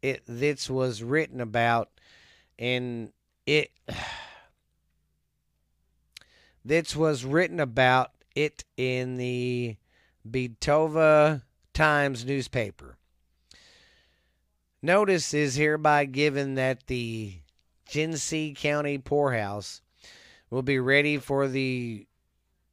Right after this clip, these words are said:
recip-, recipients of paupers on the first day of January twenty-seventh. In other words, that's when they're gonna open their doors to the public, or to the people that need it. The overseers of the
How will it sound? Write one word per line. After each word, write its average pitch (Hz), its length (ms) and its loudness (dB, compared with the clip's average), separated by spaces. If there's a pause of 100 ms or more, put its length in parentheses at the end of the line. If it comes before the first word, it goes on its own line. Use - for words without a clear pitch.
(160)
recip-, 139 520 -2 (560)
recipients 160 800 -6
of 127 340 -2 (120)
paupers 139 680 -2
on 127 180 -4
the 117 140 -6
first 135 460 -4
day 123 340 2
of 107 260 -2
January 127 640 -2
twenty-seventh. 117 880 -10 (960)
In 160 40 2
other 208 200 6
words, 156 420 4 (240)
that's 160 240 0
when 190 120 2
they're 175 100 2
gonna 165 220 2
open 160 320 2
their 139 120 -4
doors 147 460 2
to 143 160 -2
the 131 100 -4
public, 117 540 -4 (360)
or 127 120 -4
to 151 160 0
the 131 100 -2
people 127 420 -6
that 110 220 -10
need 117 240 -6
it. - 200 -20 (1800)
The 143 140 2
overseers 170 1300 2
of 139 220 4
the 123 300 -4